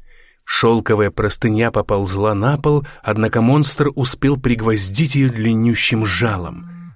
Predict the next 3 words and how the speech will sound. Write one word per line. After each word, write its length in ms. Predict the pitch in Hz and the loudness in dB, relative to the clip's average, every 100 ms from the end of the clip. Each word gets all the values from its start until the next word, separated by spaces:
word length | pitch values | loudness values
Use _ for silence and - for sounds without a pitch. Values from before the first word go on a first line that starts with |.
| _ 101 | _ -8
Жужжание 680 | 95 104 95 117 135 160 156 | -4 -2 0 2 4 2 2
звучало 480 | 143 156 135 139 | 0 0 2 2
угрожающе, 1000 | 139 135 151 135 123 95 85 - - - | 2 2 2 2 2 0 -4 -8 -8 -10